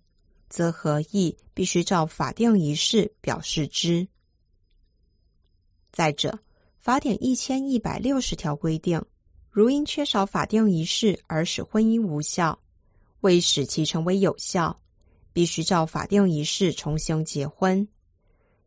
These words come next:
但一千一百二十七条二项的规定除外。金神父强调，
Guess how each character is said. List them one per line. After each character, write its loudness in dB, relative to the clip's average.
但 2
一 0
千 0
一 2
百 -4
二 0
十 0
七 -2
条 -6
二 2
项 0
的 -4
规 2
定 0
除 -6
外。 -2
金 2
神 0
父 -2
强 -4
调， 0